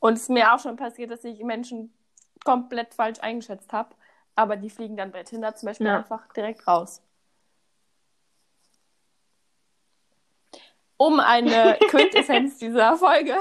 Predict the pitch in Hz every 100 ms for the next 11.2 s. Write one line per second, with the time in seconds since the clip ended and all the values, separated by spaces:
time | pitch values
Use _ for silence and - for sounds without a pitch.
0 | - _ - 622 349 262 403 - 466 381
1 | 349 508 415 - - 240 240 214 220 214
2 | 226 269 - _ _ _ - 269 427 370
3 | 262 294 277 208 202 208 214 233 - _
4 | _ _ _ _ - 349 294 302 269 247
5 | 247 269 - 226 240 233 233 208 233 -
6 | 262 214 220 214 214 202 180 185 190 190
7 | 262 - _ _ _ 254 208 202 247 _
8 | _ - 214 214 202 220 202 277 - _
9 | _ - 240 233 240 311 - - 220 240
10 | 247 247 220 214 233 - 208 208 214 214
11 | 240 -